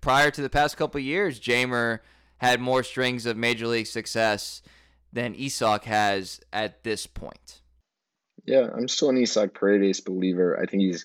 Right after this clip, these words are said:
Speaker 2: got a chance to establish himself. I, I'd love to see him, like, win the second base job next year, but I think we know enough about him now that that's gonna require some changes to his game. We saw that the last couple weeks of the season, which, as we talked about last week, aren't really, like,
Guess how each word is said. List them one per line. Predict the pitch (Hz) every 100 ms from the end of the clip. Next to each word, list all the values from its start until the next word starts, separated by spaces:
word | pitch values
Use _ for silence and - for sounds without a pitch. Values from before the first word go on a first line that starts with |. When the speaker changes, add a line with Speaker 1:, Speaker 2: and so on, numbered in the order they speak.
| _
Speaker 2:
got | - 80 90
a |
chance | - 98 95
to | - 92
establish | - 104 98 90 85
himself. | 90 - 90 90 98
I, | 95 - _ _ _ _ -
I'd |
love | 120 113
to | -
see | -
him, | 104
like, | 98 78
win | 90 98
the |
second | 95 95 113 92
base | 104 147
job | - 64 50
next | - - -
year, | 62 - _
but | 87 82 82 - _ _ _ _ -
I | 87
think | 98
we | 104
know | 104 101 107
enough | 101 -
about | 101 95 101
him | 101
now | 98 90 90
that | 87
that's | 85 85
gonna | - 87
require | 87 87 87 85
some | 87 87
changes | 87 92 92 87 87 -
to | 85
his | 78 78
game. | 95 104 101 98 _ _ _ _
We | 127
saw | - 131
that | 117 107
the | 98
last | 92 95
couple | - 90 92
weeks | 90 87 -
of | 90
the |
season, | 82 92 87 87 85 85
which, | 82 - -
as | 92
we | 87
talked | 113 95
about | 87 73
last | 85 85
week, | 85 80
aren't | - 101 -
really, | 92 90 85
like, | 85 82